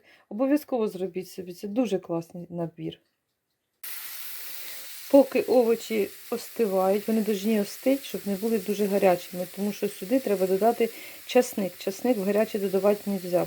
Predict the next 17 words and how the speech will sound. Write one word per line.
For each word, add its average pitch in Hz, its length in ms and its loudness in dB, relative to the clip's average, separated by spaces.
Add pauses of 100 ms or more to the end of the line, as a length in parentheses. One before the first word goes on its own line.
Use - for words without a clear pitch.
(120)
тому 170 100 -10
що 185 140 -6
запах 202 320 2
буде 185 360 0 (400)
не 202 140 2
той 220 300 4
і - 140 -2
смак 202 280 2
буде 165 220 -2
не 165 160 -2 (120)
той. 165 200 -4 (520)
Е, 185 140 4
тут - 280 6
я 247 160 10
роблю 233 520 6
зажарку 233 800 2
для, 247 540 6